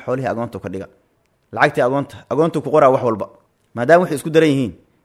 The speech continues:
marka u dambeydana wuxuu leeyahay xisaab hoosaydo ama oo u sheega agoontu inay leeyihiin markay qaan gaaraan, ama xoolihiinni waa dhammaadeen uu leeyahay. Asagana xoolihiisu waa bulaalaya. Se wuxuu ku noolaa xoolaha agoontu ku noolaay. Ilaahay waa ogyahay kaas mufsidka ah.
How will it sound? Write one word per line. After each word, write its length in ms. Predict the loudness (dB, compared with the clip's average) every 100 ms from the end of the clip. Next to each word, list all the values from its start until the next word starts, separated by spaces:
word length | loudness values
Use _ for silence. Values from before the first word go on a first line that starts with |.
| _ -8
marka 200 | -4 -2
u 60 |
dambeydana 380 | -2 0 0 0
wuxuu 160 | -2 0
leeyahay 340 | 2 2 -2
xisaab 340 | 0 0 0 -6
hoosaydo 440 | -6 -4 -4 -2
ama 240 | -2 -2 -8 -12 _ _ _ _ -6
oo 120 | -6 -6
u 40 |
sheega 380 | -10 -6 -2 0
agoontu 340 | 0 -2 -4 -4
inay 180 | -4
leeyihiin 280 | -2 -2 -2
markay 200 | -6 -8
qaan 220 | -6 -4
gaaraan, 320 | 2 2 2 -2 -12 _
ama 160 | -6 -6
xoolihiinni 340 | -4 -4 -2
waa 140 | 0 -2
dhammaadeen 440 | -2 -4 -2 -4
uu 100 | -6
leeyahay. 200 | -6 -10 -14 _ _ _ _ _ _
Asagana 340 | -6 0 0 0
xoolihiisu 340 | -4 -6 -4
waa 60 | -4
bulaalaya. 540 | 0 0 2 0 -6 -14 _ _ _ _ _ _ _
Se 120 | _ -4
wuxuu 200 | -2 -2
ku 100 | 0
noolaa 260 | 4 4
xoolaha 260 | 2 0 0
agoontu 320 | -2 -2 -6
ku 120 | -6
noolaay. 340 | -4 -2 -2 -6 -14 _ _ _ -8
Ilaahay 200 | -4 -2
waa 140 | -2
ogyahay 280 | -2 -4 -4
kaas 220 | -4 -4
mufsidka 420 | -8 -10 -14 -12
ah. 60 | -14